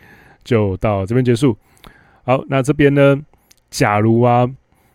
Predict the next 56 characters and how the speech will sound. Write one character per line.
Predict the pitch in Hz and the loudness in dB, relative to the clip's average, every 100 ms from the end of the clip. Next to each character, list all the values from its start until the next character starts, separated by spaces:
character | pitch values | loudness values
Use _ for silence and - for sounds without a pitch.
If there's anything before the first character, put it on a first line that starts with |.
| _ | _
你 | 117 113 107 104 | -8 -6 -4 -4
还 | 107 | -4
想 | 123 113 | -2 -2
要 | 117 | 0
知 | 135 | 0
道 | 123 | 0
更 | 135 117 | 0 0
多， | 117 113 117 _ _ | 2 2 0 _ _
欢 | - 123 120 | -8 -6 -4
迎 | 101 | -8
你 | 92 | -10
去 | 87 113 104 95 101 _ _ _ _ _ _ _ - - - | -4 -2 -2 -4 -10 _ _ _ _ _ _ _ -20 -20 -10
到 | 104 | -8
我 | 92 | -8
下 | 95 117 | -8 -6
方 | 104 | -6
的 | 101 | -6
连 | 95 92 104 | -8 -8 -10
结， | 98 85 87 101 _ _ | -10 -12 -12 -16 _ _
订 | - 107 | -12 -8
阅 | 104 98 | -6 -4
一 | |
下 | 107 | -6
电 | 104 104 | -6 -6
子 | - | -8
报， | 95 90 92 | -10 -10 -12
好 | 101 | -8
不 | 107 | -6
好？ | 98 - _ _ _ _ | -6 -10 _ _ _ _
订 | 123 | -6
阅 | 113 | -6
电 | 113 | -6
子 | 95 | -8
报， | 92 104 92 _ _ _ - | -8 -8 -10 _ _ _ -12
跟 | 117 | -8
我 | |
保 | 101 | -8
持 | 98 101 | -8 -8
联 | 98 | -6
络， | 117 104 - _ _ _ | -4 -4 -6 _ _ _
跟 | 117 | -10
我 | |
保 | 104 | -8
持 | 95 | -8
联 | 98 98 | -8 -10
系。 | 101 117 95 | -8 -8 -8
那 | 107 | -8
我 | 98 | -6
会 | 104 | -6
定 | 117 143 | -4 -4
期 | 120 98 92 92 _ _ _ _ _ | -4 -8 -8 -12 _ _ _ _ _
寄 | - 123 | -8 -6
一 | |
些 | 117 117 | -4 -4
信， | - 156 98 - _ _ - _ _ _ _ _ - | -4 -8 -10 -16 _ _ -20 _ _ _ _ _ -10
那 | 110 98 90 87 87 | -8 -6 -8 -12 -16